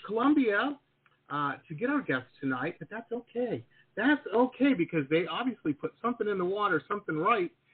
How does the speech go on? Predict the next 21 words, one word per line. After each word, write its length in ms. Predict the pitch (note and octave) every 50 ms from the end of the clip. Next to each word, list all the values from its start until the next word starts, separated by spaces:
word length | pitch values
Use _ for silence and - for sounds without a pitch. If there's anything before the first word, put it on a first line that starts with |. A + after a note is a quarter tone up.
| _ _ _ _ _ -
uh, 200 | C3+ C3+ C3+ C3 C3+
because 220 | C#3+ C#3 D3+ C3 A#2 - -
she 80 | - B3+
is 140 | G3 B2 - _ _
fantastic. 840 | - - - _ _ - - - C#4+ D4 D4+ C4+ - _ - - - _ _ _ _ _ _ _ _ _
Fantastic 800 | - D#3+ D#3 D3 C#3+ - - - - D#4+ E4+ E4 D4 - - - - - _
singer-songwriter, 840 | - C4+ C#4+ C4+ - - A#3 A3+ A3+ A3 A3 G#3+ G#3+ G#3 G#3 G#3 G#3 - _ - _ _ _ _ _
specializing 760 | _ B3+ B3+ - - A3+ G3 G3 F#3+ F#3+ F3+ F3 F#3+ F3+ D#3+
in 160 | C#3 C3 C3 - _ - - -
Southern 420 | A3+ A3 A3+ A3 A3 G#3 F#3 D#3+
rock. 360 | D3+ D#3 D#3 D#3+ - - - - _ - - - - _ -
Kind 140 | D4+ F#4+ G#4 G#4+
of, 260 | G#4 G4 E4+ E4 D#4+ D#4
uh, 60 | D4 D4
you 180 | C#4+ C#4+ D4+
know, 380 | C#4+ D4 D4+ D#4 D#4+ E4 D#4+ D#4+
a, 640 | D#4 D4+ D4+ D4 D4 D4 D4 D4 D4 C#4+ C#4+ C#4 C4+
uh, 20 | A#3+ - _ _ _ _ _ _ _ _
just, 160 | C#4 D4 - - -
just 320 | - - C#4 E4 F4+ -
a, 40 | -